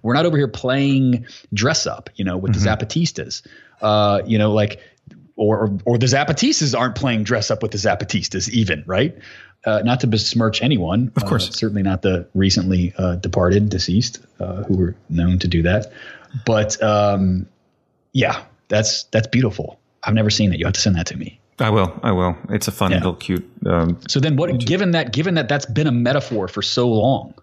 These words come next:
Speaker 1: right? Our study of Castro and the Russian Revolution and all of these other models, uh, g-, you know, given that that's f-, operationally a metaphor
Speaker 2: Mm-hmm.
Speaker 1: for the Western left,
Speaker 2: Mm-hmm.
Speaker 1: what do we do instead?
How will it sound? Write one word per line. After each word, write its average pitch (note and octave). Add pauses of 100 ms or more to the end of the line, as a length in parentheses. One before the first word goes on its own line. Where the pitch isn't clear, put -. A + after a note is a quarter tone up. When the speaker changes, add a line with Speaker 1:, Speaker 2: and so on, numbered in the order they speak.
(100)
Speaker 1:
right? F2+ (440)
Our G2+
study A#2
of F#2+
Castro F#2
and F2
the E2+
Russian G2
Revolution F#2
and E2+
all G#2+
of A2
these G#2+
other G2+
models, F#2+ (960)
uh, G2+
g-, G2
you G2+
know, F#2
given C3
that C#3+
that's C3+ (760)
f-, -
operationally A#2 (100)
a G#2+
metaphor - (220)
Speaker 2:
Mm-hmm. F2
Speaker 1:
for A2+
the G2+
Western F#2
left, - (240)
Speaker 2:
Mm-hmm. E2+
Speaker 1:
what G#2+
do C3
we D3+
do D3+
instead? -